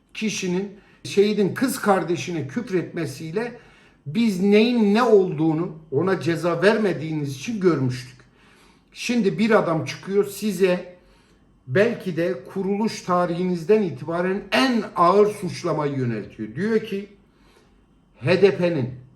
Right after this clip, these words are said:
bana göre P K K'nın yönettiği belediyelerde İYİ Partili daire başkanları,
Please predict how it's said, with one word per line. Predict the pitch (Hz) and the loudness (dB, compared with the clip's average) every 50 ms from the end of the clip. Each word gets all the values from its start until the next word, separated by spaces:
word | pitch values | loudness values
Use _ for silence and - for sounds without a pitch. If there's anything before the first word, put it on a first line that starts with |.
| _ _ _ _ _ - | _ _ _ _ _ -18
bana | 117 113 117 156 180 202 233 247 | -14 -4 0 0 2 2 2 2
göre | 208 175 170 165 190 202 202 - - | 2 0 0 0 0 -2 -2 -4 -4
P | 147 170 | -4 -2
K | 131 165 156 131 | -2 -2 -4 -2
K'nın | 147 151 143 139 127 123 - - - - - _ _ _ | -2 -2 -2 -2 -2 -4 -6 -10 -16 -20 -20 _ _ _
yönettiği | - 120 123 151 175 196 196 180 143 127 - - 156 147 147 135 120 127 | -8 -4 0 2 2 4 2 2 0 -2 -8 -10 -8 -8 -6 -8 -4 -2
belediyelerde | 151 180 190 185 170 139 151 156 147 139 135 135 131 127 127 185 208 220 214 - - - - - _ _ _ _ _ _ _ _ | 0 2 2 2 0 -2 0 0 0 2 2 2 0 0 0 0 -2 -2 -4 -8 -12 -20 -20 -20 _ _ _ _ _ _ _ _
İYİ | 185 156 160 180 208 233 202 151 | -6 -6 -2 0 0 0 0 -2
Partili | - 170 170 165 147 131 - 165 160 185 208 - 131 143 | -2 0 0 0 0 0 -4 -4 -2 -2 -2 -2 0 2
daire | 156 165 170 165 160 180 202 180 | 2 2 4 2 2 2 0 0
başkanları, | 170 151 131 123 - - 139 135 135 131 131 139 147 190 214 214 | 0 -2 -2 -4 -4 -4 -4 -2 0 0 0 0 0 0 -2 -4